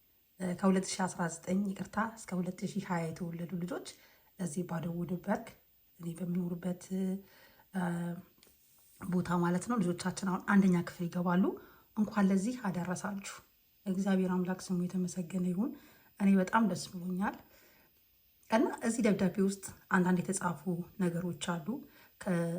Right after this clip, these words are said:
እሱንም እስቲ አብረን እናያለን። ኦኬ፣ ልጆቻችን በቀን ወይም ደግሞ በ-፣ በቀን ስንት ሰዓት ቴሌቪዥን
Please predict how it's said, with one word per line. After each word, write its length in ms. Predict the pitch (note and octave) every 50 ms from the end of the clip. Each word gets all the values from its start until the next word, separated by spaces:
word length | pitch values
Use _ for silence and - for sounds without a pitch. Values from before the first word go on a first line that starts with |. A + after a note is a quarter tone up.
| G3 G3+ - -
እሱንም 440 | E3+ - - - F3+ E3+ F3+ G#3+ B3+ B3 - - - -
እስቲ 180 | F#3+ - - - G3 F3+ - -
አብረን 360 | F#3 F3+ F3+ - G3+ F#3+ F3+ F#3+ F#3+ - - _ _ _ _ _
እናያለን። 640 | - G#3+ G3+ G3 F#3 E3 D#3+ E3 E3 E3 F3 F3+ F#3 - - - - - - - _ _ _ _ _ _ _ _ _ _ _ _ _ _ _ _ _ _ _ _ _ _ _ _ -
ኦኬ፣ 200 | - C4 C4 - - A3 G3
ልጆቻችን 880 | G3 G3+ - C#4+ C4+ C4+ - - G#3+ G#3+ G3+ - - - - G#3+ F#3+ F#3 G3+ G3 F#3 F3+ E3+ D3+
በቀን 480 | D3 F#3+ F#3+ F#3+ F#3+ - F#3 F#3 F3 E3+ E3 E3+ E3 E3+ E3+ F3 F3 - - _ _ _ _ _ _ _ _ _ _ _ _ _ _ _ _ _ _ _ _ _ _ _ - -
ወይም 300 | F#3 F3+ E3+ E3+ E3 D#3+ D3
ደግሞ 320 | D3+ D#3 D#3 D3+ D#3+ F3+ B3 F4 - - - - - _ _ _ _ _ _ _ _ _ _ _ _ _ _ _ _ _ _ _ _ _ _ _ -
በ-፣ 300 | F3 G#3+ G#3+ G#3 F#3 - -
በቀን 320 | - G#3 G3+ - E3+ - - - -
ስንት 240 | - - A#3 A#3+
ሰዓት 280 | A#3 A3 F3+ E3+ D#3+ - - -
ቴሌቪዥን 540 | - G#3+ F#3+ F#3 F3+ F3 C#3+ - E3+ E3